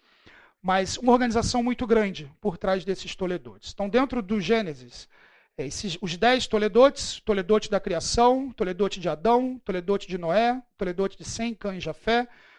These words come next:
o toledote de Sem, o toledote de Terá, de Ismael, de Isaac, de Esaú e de Jacó. E um, um avanço interessante, vocês viram que eu coloquei uns recuados aqui?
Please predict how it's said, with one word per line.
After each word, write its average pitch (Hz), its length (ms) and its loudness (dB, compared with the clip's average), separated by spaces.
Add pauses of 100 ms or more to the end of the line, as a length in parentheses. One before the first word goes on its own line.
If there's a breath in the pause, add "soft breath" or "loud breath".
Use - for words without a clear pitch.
(140 soft breath)
o 185 80 -6
toledote 208 420 0
de 170 80 -14
Sem, 247 400 0
o 233 40 -4
toledote 185 460 -4
de 160 60 -16
Terá, 233 480 4 (180)
de 143 100 -12
Ismael, 220 580 4 (100)
de 175 140 -4
Isaac, 196 640 -2
de 170 140 -4
Esaú 190 580 0
e 190 60 -8
de 185 160 -6
Jacó. 170 420 -2 (580 loud breath)
E 208 80 0
um, 247 400 4
um 233 80 4
avanço 254 500 4
interessante, 233 640 0
vocês 202 160 -4
viram 254 160 0
que 247 60 -2
eu 233 60 0
coloquei 220 280 4
uns 196 160 0
recuados 196 640 2
aqui? 240 340 0